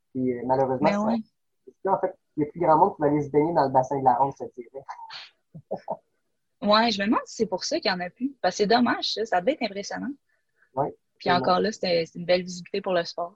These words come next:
Speaker 2: que malheureusement, ça, ça s'en vient de moins en moins que, qu'on est visible. Fait que c'est, c'est dur
Speaker 1: Ouais.
Speaker 2: pour le monde de le voir.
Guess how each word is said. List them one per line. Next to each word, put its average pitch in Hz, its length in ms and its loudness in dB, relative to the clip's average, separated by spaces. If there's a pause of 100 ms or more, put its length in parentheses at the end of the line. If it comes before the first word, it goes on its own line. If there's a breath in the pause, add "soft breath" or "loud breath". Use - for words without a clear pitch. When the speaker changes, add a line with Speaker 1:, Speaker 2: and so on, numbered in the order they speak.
(120)
Speaker 2:
que 180 100 -4
malheureusement, 170 680 -6 (800 soft breath)
ça, 175 180 4
ça 180 160 6
s'en 196 160 4
vient 226 160 6
de 208 80 4
moins 196 260 -2
en 175 140 4
moins 151 220 -8
que, 165 320 -12
qu'on 165 180 -6
est 165 80 -18
visible. 156 380 -20
Fait 156 80 -8
que - 60 -20 (540)
c'est, - 200 -6
c'est 202 140 2
dur 220 140 10
Speaker 1:
Ouais. 214 40 4
Speaker 2:
pour 208 100 2
le 175 120 8
monde 180 200 -2
de 175 60 -2
le 170 80 -2
voir. 165 340 -4